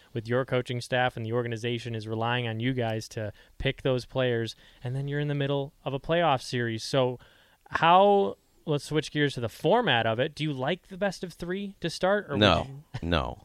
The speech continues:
Speaker 1: <laughs> So what is your, if Rocky Russo was the commissioner of the U S H L, I know a job that you would definitely wanna take tomorrow, um, what would it be?
Speaker 2: I would probably, uh,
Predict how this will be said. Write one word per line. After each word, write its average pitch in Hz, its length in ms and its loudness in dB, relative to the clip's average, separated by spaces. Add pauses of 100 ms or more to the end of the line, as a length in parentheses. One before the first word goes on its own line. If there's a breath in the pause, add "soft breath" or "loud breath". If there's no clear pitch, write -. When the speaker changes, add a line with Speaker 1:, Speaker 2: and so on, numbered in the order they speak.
Speaker 1:
<laughs> - 140 -20
So 151 140 2
what 147 300 10
is 156 280 2
your, 135 280 4
if 113 120 -4
Rocky 139 280 4
Russo 135 300 -4
was 113 160 -6
the 117 60 -10
commissioner 120 360 -10
of 117 60 -8
the 117 60 -6
U 113 100 -4
S 113 140 -8
H 117 200 -8
L, 113 100 -4
I 107 60 -6
know 110 160 -8
a 107 80 -6
job 113 320 -4
that 107 120 -12
you 110 140 -8
would 104 160 -12
definitely 117 580 -2
wanna 107 260 -10
take 104 360 -16 (300 soft breath)
tomorrow, 104 400 -8 (580 loud breath)
um, 107 480 -8
what 117 300 -4
would 117 140 -4
it 113 100 -8
be? 160 220 -12 (840)
Speaker 2:
I 92 340 10 (140)
would 87 260 2
probably, 82 1000 2 (260)
uh, 65 360 -4